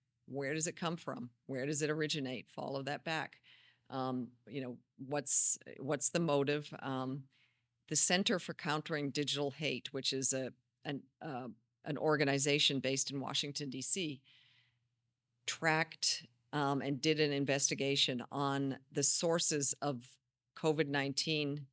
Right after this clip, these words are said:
conspiracy theories and disinformation, and found that it was actually only twelve people who they called the Disinformation Dozen, who were responsible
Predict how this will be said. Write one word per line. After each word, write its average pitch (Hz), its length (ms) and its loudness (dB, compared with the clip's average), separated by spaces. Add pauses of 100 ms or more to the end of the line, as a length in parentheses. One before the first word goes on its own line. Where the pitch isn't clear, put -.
conspiracy 143 640 2
theories 127 560 -2
and 131 120 -4
disinformation, 143 840 0 (680)
and 156 160 2
found 170 540 4
that 143 220 4 (320)
it 160 120 0
was 151 300 4
actually 151 540 2
only 160 320 2
twelve 175 500 2
people - 460 -6 (1040)
who 151 180 -2
they 143 140 6
called 143 360 4
the 131 80 2
Disinformation 151 960 4
Dozen, 135 500 2 (720)
who 160 120 -2
were 151 180 4
responsible 156 880 2